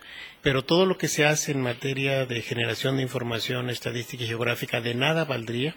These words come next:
si la información no se conoce o no se utiliza. Y particularmente si no se utiliza por usuarios estratégicos, usuarios que tienen una gran importancia en el desarrollo nacional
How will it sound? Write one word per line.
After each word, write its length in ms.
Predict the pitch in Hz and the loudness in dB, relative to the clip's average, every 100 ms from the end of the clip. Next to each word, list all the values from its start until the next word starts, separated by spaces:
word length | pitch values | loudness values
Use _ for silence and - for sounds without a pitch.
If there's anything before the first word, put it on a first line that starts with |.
| - | -8
si 180 | - | -6
la 80 | 127 | -2
información 580 | 120 127 120 123 127 143 | 0 0 0 0 2 2
no 120 | 143 | 2
se 140 | 139 143 | 0 -2
conoce 640 | 131 127 127 - 131 - - - | 0 0 0 -2 -2 -4 -14 -6
o 100 | 135 | -4
no 200 | 120 127 | 0 0
se 140 | - | 0
utiliza. 520 | 120 - 117 117 - - - _ - _ - | -2 -4 -8 -8 -8 -10 -16 _ -20 _ 0
Y 180 | 175 | 2
particularmente 1200 | 170 - 135 - 127 - 123 147 151 151 143 151 - - | 2 4 4 4 -6 -2 0 2 2 2 0 -4 -6 -8
si 220 | - 131 | -8 -4
no 180 | 151 165 | 0 0
se 140 | 170 | 0
utiliza 500 | 151 139 131 - 135 | -2 -4 -6 -4 -4
por 240 | - 131 | -2 -2
usuarios 580 | 120 113 139 127 135 127 | 0 -2 0 0 -2 -4
estratégicos, 880 | 123 - 117 110 113 - - - - - - - - | -4 -6 -8 -8 -10 -14 -16 -20 -20 -20 -20 -18 -6
usuarios 560 | 135 - 139 139 143 | -4 2 4 4 2
que 100 | - | 0
tienen 400 | 123 131 131 131 | 0 2 2 2
una 180 | 127 127 | 0 0
gran 240 | 123 127 | 2 2
importancia 640 | 135 131 123 - 123 123 131 | 2 -2 -6 -2 -2 0 -2
en 60 | |
el 100 | 120 | -4
desarrollo 440 | 113 107 113 120 120 | -4 -6 -4 -4 -4
nacional 400 | 117 - 139 | -2 2 2